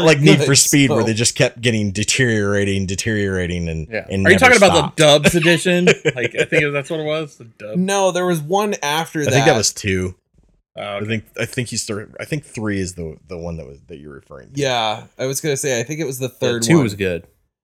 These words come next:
Speaker 1: Yeah, two
Speaker 4: Yeah,
Speaker 1: was
Speaker 4: two was
Speaker 1: awesome.
Speaker 4: great.
Speaker 1: I mean, if they did another one, I'd, I'd play it, but I don't really see it happening.
Speaker 2: I'm just
Speaker 4: I just
Speaker 2: saying, like,
Speaker 4: want
Speaker 2: just
Speaker 4: Grand
Speaker 2: go,
Speaker 4: Theft
Speaker 2: go
Speaker 4: Auto
Speaker 2: to something
Speaker 4: Australia.
Speaker 2: else.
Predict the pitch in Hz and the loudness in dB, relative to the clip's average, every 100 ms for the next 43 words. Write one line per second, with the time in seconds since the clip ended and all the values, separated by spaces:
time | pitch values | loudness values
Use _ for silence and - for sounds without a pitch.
0 | _ _ - 214 170 - 233 262 117 110 | _ _ -2 0 0 -2 -2 -2 0 0
1 | 175 143 104 104 - _ _ _ _ _ | 0 -2 -4 -8 -14 _ _ _ _ _
2 | _ _ _ _ 151 170 185 185 185 214 | _ _ _ _ -4 -2 -2 -2 0 0
3 | 220 185 220 165 143 147 139 131 110 127 | 2 0 0 -2 -2 -2 -2 -4 -4 -4
4 | 127 110 95 _ _ _ _ 123 127 117 | -6 -10 -20 _ _ _ _ -2 -2 -6
5 | 101 - 110 120 185 113 110 110 107 110 | -16 -10 -4 0 0 -2 -6 -6 -4 -4
6 | 104 113 101 104 101 90 - 113 90 - | -6 -8 -8 -8 -8 -6 -6 -6 -6 -6
7 | 98 117 90 82 110 - _ _ _ _ | -6 -6 -10 -12 -14 -16 _ _ _ _
8 | _ _ _ _ _ _ _ 123 139 151 | _ _ _ _ _ _ _ -4 0 2
9 | 123 107 143 - _ _ - 127 117 113 | 2 0 -2 -6 _ _ -2 0 2 0
10 | 120 117 113 101 101 92 101 101 95 | 0 2 2 2 -2 -2 -2 -2 -6